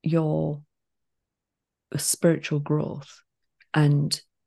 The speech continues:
so I, I, I, I just, I really want people to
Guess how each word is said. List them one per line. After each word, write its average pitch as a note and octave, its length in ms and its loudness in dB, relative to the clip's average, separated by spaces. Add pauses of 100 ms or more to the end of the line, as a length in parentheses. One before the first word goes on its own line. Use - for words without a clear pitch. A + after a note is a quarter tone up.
(680)
so E3 320 2 (260)
I, B2+ 60 2
I, - 60 -2 (100)
I, D#3+ 100 6 (160)
I E3 80 4
just, - 340 -4 (840)
I D#3 60 4
really F#3 340 6
want F3 260 -2
people D3+ 360 -2
to D3 460 0